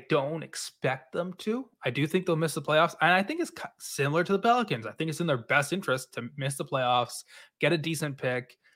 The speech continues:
and try to, they hit on De'Aaron Fox.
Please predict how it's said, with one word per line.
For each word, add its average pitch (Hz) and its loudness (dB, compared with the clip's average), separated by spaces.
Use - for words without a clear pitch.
and 139 -2
try 143 4
to, 139 -4
they 151 4
hit 220 2
on 208 4
De'Aaron 165 -2
Fox. - -4